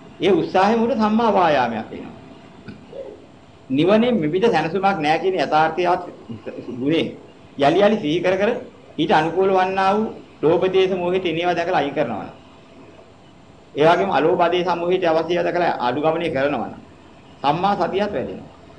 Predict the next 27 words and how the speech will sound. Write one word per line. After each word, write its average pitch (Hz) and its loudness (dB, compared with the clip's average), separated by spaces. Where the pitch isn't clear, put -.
මෙන්න 170 0
මේ 240 0
ටික 220 0
කරගෙන 156 2
යන 170 -2
කෙනාට 190 -2
සමාධිය 202 2
ලැබෙන 185 0
වෙලාවක් 175 0
එනවා. 85 -12
හැබැයි 156 2
උදේ 165 0
ඉඳන් 175 2
රැය 151 4
වෙනකන් 170 -2
තියෙන 180 0
සමාධිය 180 -2
නෙමෙයි 170 -6
මේ 147 -6
කියන්නේ. 120 -10
ප්‍රථම 165 2
ධ්‍යාන, 175 2
ද්විතීයි 160 0
ධ්‍යාන, 180 -2
තෘතීයි 165 -2
ධ්‍යාන, 175 -2
චතුර්ථ - -6